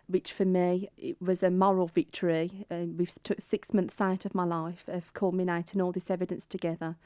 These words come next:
and, uh, thankfully the courts, um, saw what he was doing was completely and utterly wrong.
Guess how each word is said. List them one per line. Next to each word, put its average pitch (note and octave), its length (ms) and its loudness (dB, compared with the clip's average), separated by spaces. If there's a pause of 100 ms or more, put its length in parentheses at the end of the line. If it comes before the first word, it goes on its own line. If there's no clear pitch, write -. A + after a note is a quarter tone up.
(400)
and, F3 300 0
uh, - 80 -10 (100)
thankfully F3 540 -2
the E3+ 100 -6
courts, - 580 -4 (160)
um, E3+ 280 -2
saw E3+ 320 0
what F3 240 -4
he F#3+ 60 -4
was E3+ 160 -2
doing E3 340 -2
was E3 160 -6
completely F3+ 500 -4
and F3 80 0
utterly E3+ 320 -4
wrong. D#3+ 380 -6